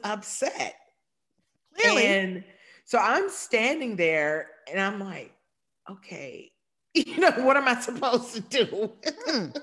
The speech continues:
Speaker 1: And
Speaker 2: So it's you and the night audit person, and the night audit person is the person getting jammed up by the guest.
Speaker 1: Exactly.
Speaker 2: Oh my goodness. And so
Speaker 1: It
Speaker 2: you're there with the steaming milk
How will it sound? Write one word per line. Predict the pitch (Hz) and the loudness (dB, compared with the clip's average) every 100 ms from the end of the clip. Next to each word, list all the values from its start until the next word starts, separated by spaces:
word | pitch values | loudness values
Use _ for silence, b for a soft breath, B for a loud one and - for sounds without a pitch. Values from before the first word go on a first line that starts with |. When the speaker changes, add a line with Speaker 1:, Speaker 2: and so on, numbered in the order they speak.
| - 277 - _ - - B B B B B - | -12 -12 -12 _ -20 -20 B B B B B -2
Speaker 1:
And | 214 208 | 0 4
Speaker 2:
So | 247 | 4
it's | 214 185 | 2 0
you | 247 302 | -2 -2
and | 320 | -2
the | 247 | -2
night | 247 254 | 0 0
audit | 247 214 165 | 0 0 -2
person, | 190 175 165 170 | -4 -6 -6 -6
and | 160 | -2
the | 165 | 0
night | 185 220 | 2 4
audit | 226 233 - | 2 0 0
person | 190 175 175 | -2 -2 -4
is | 160 | -6
the | - | -6
person | - 175 - 160 | -4 -4 -2 0
getting | 165 160 | 2 2
jammed | 156 175 165 165 | 2 2 2 0
up | 160 | -2
by | 147 143 | -2 -4
the | 147 | -4
guest. | 151 101 - - _ _ 175 - | -4 -6 -12 -18 _ _ _ -4
Speaker 1:
Exactly. | 190 165 175 170 190 - 151 123 107 185 | -4 2 4 4 2 -4 -4 -4 -4 -2
Speaker 2:
Oh | 247 | 0
my | 214 | 0
goodness. | 175 220 156 147 - | 0 -2 -2 -4 -4
And | 165 | 0
so | 190 | 2
Speaker 1:
It | 175 | 2
Speaker 2:
you're | 214 277 | 2 2
there | 214 175 175 190 b b _ - | 2 2 0 -6 b b _ -4
with | 180 | -2
the | 170 | -2
steaming | - - 254 254 208 | -4 2 4 4 2
milk | 220 208 196 _ | 4 4 2 _